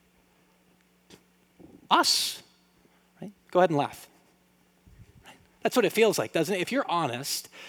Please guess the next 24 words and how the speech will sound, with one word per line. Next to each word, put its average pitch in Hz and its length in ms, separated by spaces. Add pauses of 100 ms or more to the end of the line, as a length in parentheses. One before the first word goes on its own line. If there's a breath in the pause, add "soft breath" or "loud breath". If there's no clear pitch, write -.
(140 loud breath)
especially 202 680 (440 loud breath)
those 190 200
of 156 120
you 160 80
who've 147 240
grown 160 360
up 160 200
in 139 100
the 123 80
church, - 640 (320)
or 147 180
been 165 200
around 160 360
it 143 100
very 143 240
much, 127 360
or 170 160
you 165 180
just 160 220
watch 135 440
it 160 140
from 147 160
a 131 60
distance. 123 500